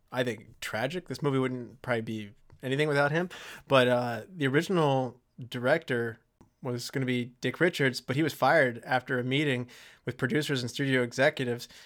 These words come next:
where he said the opening shot would have a camera coming out of the water to show the town, uh, and then the whale. And, um, <laughs> and then, like, the producers were, like, were agitated with him anyway, but, like, they're like,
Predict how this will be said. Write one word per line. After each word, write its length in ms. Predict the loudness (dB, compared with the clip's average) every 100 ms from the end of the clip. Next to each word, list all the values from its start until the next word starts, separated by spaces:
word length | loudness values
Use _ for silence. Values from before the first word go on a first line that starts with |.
| -14 -2
where 120 | 0
he 80 | 2
said 160 | 0
the 80 | 0
opening 300 | 0 2 0
shot 380 | 2 6 6 4
would 140 | -4
have 160 | -2 -2
a 40 |
camera 420 | 0 2 4 2
coming 340 | 0 -2 0 4
out 140 | 2
of 40 | 2
the 60 |
water 440 | 0 2 4 2 -2
to 120 | -6
show 260 | -4 -2 -2
the 80 | -4
town, 500 | 0 0 0 -2 -10 -20 -20 _ -2
uh, 40 |
and 340 | 0 0 2 2
then 140 | 2
the 80 | 2
whale. 480 | 4 6 6 4 -2 _ _ _ _
And, 480 | 4 8 8 8 4
um, 360 | 0 -2 -4 -8
<laughs> 100 | -4
and 80 | 0
then, 80 | 4
like, 160 | 4
the 80 | 2
producers 500 | -2 2 2 2 0
were, 120 | 2
like, 180 | 0 0
were 100 | -2
agitated 540 | 4 4 4 2 0 2
with 100 | -2
him 240 | -6 -8 -2
anyway, 320 | 0 2 0
but, 120 | -2
like, 140 | -2 0
they're 60 |
like, 180 | -2